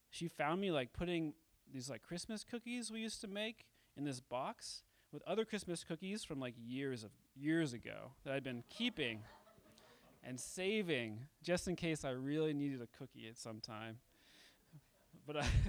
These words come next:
<laughs> I was so good at, at saving and, uh, denying eating them that they just sat there and got rotten, <laughs> essentially. She's like, "I'm throwing these away." <laughs> And so,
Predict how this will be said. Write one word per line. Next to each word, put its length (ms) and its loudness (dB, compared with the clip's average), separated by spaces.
<laughs> 360 -18
I 80 0
was 140 -2
so 240 6
good 160 4
at, 180 4
at 160 -2
saving 720 2
and, 520 -2
uh, 280 -2
denying 500 2
eating 320 2
them 360 0
that 260 0
they 160 0
just 180 -4
sat 240 0
there 140 0
and 120 -2
got 200 -2
rotten, 400 -6
<laughs> 60 -10
essentially. 720 2
She's 180 -2
like, 180 2
"I'm 200 2
throwing 320 2
these 180 2
away." 520 6
<laughs> 40 -20
And 220 0
so, 600 4